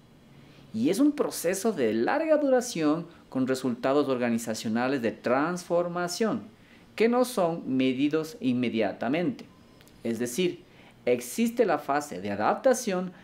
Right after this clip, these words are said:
de los servidores y servidores desde su implementación hasta su misma gestión. Ante lo expuesto, es importante desarrollar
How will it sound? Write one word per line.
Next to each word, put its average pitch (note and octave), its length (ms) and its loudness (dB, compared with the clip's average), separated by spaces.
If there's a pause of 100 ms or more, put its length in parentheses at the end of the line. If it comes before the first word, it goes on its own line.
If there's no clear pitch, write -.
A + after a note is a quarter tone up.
(160)
de A#2 140 -2
los A2+ 120 0
servidores F3+ 680 2
y A#2 80 -6
servidores F#3+ 720 2 (240)
desde D3+ 360 2
su D3+ 120 0
implementación A#2+ 960 0 (260)
hasta A#2+ 320 -8
su G#2 160 -8
misma C3+ 500 0 (160)
gestión. - 360 -10 (560)
Ante B2+ 280 0
lo A2 80 2
expuesto, A#3+ 520 2
es A3 80 0
importante F3 720 -2
desarrollar D#3 880 0